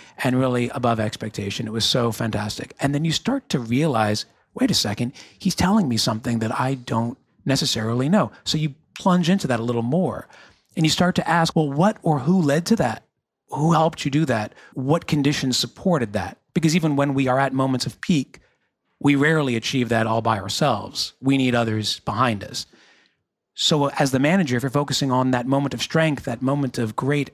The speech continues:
excellence and success, start to dive into what was behind all of it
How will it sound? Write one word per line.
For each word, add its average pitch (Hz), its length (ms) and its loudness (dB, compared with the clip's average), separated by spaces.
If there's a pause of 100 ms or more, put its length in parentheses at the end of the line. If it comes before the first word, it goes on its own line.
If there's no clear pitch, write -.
(100)
excellence 120 520 -4
and 127 80 -6
success, - 420 2 (880)
start - 240 2
to 269 60 4
dive 226 240 6
into 226 240 4
what 139 260 0
was 156 240 0
behind 131 440 2
all 104 120 0
of 104 80 -6
it 110 140 -8